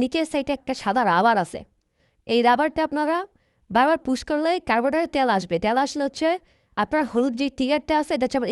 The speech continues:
স্পিড বাড়বে কমবে। এখানে আপনার স্পিডটা হালকা বাড়িয়ে কিক ব্রেকটা টান দিলে মেশিন স্টার্ট নিয়ে ফেলবে। দেখেন আমাদের মেশিন স্টার্ট হওয়ার পর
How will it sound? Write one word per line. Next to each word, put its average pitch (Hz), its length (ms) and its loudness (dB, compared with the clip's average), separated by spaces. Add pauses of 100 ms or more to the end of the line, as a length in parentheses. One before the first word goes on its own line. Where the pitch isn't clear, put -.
স্পিড 311 280 -2
বাড়বে 190 300 4
কমবে। 180 280 0
এখানে 262 240 -2
আপনার 277 180 -4 (100)
স্পিডটা 277 280 -4
হালকা 247 200 0 (100)
বাড়িয়ে 208 240 2 (480)
কিক 214 160 0
ব্রেকটা 277 280 2
টান 269 140 2
দিলে 311 180 0
মেশিন 220 180 -2 (160)
স্টার্ট 254 260 -2
নিয়ে 202 180 0
ফেলবে। 156 220 -2 (680)
দেখেন 240 220 0
আমাদের 285 260 2
মেশিন 269 200 -2 (140)
স্টার্ট 302 240 -2
হওয়ার 311 220 2
পর 320 120 2